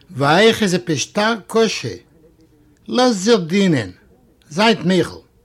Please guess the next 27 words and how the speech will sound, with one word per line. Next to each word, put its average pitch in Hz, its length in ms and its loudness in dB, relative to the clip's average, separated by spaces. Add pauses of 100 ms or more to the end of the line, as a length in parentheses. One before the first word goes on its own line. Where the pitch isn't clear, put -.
(800)
אז 135 200 -4
איך 151 100 0
האב 147 100 0
שוין 156 260 0
אנגעהויבן 190 360 2
צו 160 180 -2
דערציילן, 190 680 0 (360)
וויל 175 140 0
איך 165 100 0
געבן 226 260 4
צו 196 180 -2
פארשטיין, 214 480 0
אויך 202 220 0
ווי 175 180 0
ווייט 185 380 -2
איך 180 160 -2
קען, 202 340 0
דאס 185 320 0
אויך. 180 220 -2 (1500)
די 175 140 2
ארעמע 170 300 2
לייט 208 420 2
ווערן 208 320 0
ווי 202 120 0
די 170 120 -2
סאלדאטן 185 680 0
איינגעטיילט, 196 800 0